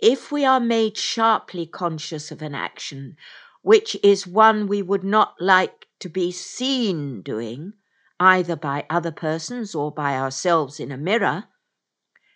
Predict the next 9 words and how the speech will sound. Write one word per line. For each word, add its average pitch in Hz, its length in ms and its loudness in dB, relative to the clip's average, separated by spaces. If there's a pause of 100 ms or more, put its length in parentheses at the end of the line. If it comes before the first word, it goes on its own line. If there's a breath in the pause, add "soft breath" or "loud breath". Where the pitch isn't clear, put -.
(160)
then 165 200 -4
we 170 140 -4
find 175 440 -2
that - 200 -12
this 226 260 -4 (120)
action 147 580 -10 (500 soft breath)
tends 139 460 -10
to - 160 -12
modify. 170 680 -6